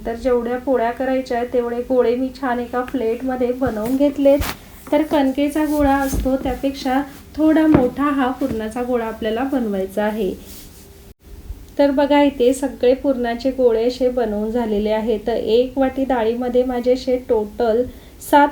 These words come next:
पोळ्या झालेल्या आहेत. तर बघा, कणकेचा गोळा छोटा आणि पुरणाचा गोळा मोठा, अशा प्रकारे आपल्याला हे कॉम्बिनेशन ठेवायचे आहे,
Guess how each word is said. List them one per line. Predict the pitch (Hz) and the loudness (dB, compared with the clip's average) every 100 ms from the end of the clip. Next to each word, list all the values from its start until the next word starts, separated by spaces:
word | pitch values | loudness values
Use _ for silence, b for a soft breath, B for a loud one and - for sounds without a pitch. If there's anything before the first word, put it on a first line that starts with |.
| - | 2
पोळ्या | 311 262 247 | 4 4 4
झालेल्या | 247 240 220 214 208 | 2 0 0 0 -2
आहेत. | 214 220 196 196 | 0 0 -2 -2
तर | 233 233 | -4 -2
बघा, | 240 214 | -2 -2
कणकेचा | 220 247 233 226 262 262 | 0 0 0 0 0 0
गोळा | 262 262 240 247 | 2 4 2 0
छोटा | - 285 269 226 220 247 B B 247 | 2 2 2 0 -2 -4 B B -4
आणि | 254 | -2
पुरणाचा | 277 285 254 247 247 262 | 2 2 2 0 -2 -2
गोळा | 254 247 240 | 2 2 2
मोठा, | 262 277 269 233 247 - | 2 0 0 -2 -4 -4
अशा | 254 285 | -2 -2
प्रकारे | 277 269 262 233 | 0 -2 0 -2
आपल्याला | 240 240 220 214 | -2 -2 -2 0
हे | 240 233 233 | 0 0 0
कॉम्बिनेशन | 269 262 233 214 214 220 233 254 | 0 -2 -2 -2 -4 -4 -4 -2
ठेवायचे | 254 220 202 196 208 | 0 0 -2 -2 -4
आहे, | 208 208 | -2 -2